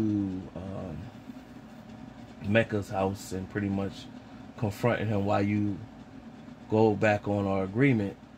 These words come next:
You know what I'm saying? And he said, "'Cause basically, 'cause we had an agreement, you went back on it." So she pretty much told him, "Zeke don't need you, I don't need you either." So she trying to get back into her relationship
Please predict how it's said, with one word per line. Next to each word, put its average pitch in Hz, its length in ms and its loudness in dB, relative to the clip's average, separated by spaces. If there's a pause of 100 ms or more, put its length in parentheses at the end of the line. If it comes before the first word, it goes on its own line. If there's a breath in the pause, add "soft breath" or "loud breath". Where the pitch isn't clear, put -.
(840)
You 107 140 0
know 101 120 0
what 98 60 0
I'm 98 60 -2
saying? 104 420 0
And 85 120 -4
he 104 120 0
said, 98 300 0
"'Cause 104 120 0
basically, 104 440 2
'cause 101 460 0
we 107 120 0
had 101 180 2
an 98 60 4
agreement, 104 500 2
you 131 120 6
went 98 220 0 (280)
back 95 260 -2
on 90 180 -6
it." - 60 -10 (640 loud breath)
So - 160 -4
she - 140 -2
pretty 117 220 2
much 101 220 2
told 104 220 4
him, 98 180 2
"Zeke 110 260 2
don't 107 200 4
need 107 200 0
you, 104 80 2
I 101 80 6
don't 110 140 4
need 104 180 0
you 110 120 2
either." 101 320 0 (1400 loud breath)
So 113 120 -2
she 170 160 0
trying 156 200 6
to 139 40 6
get 127 160 2
back 110 220 4
into 120 360 0
her 123 200 2
relationship 117 520 0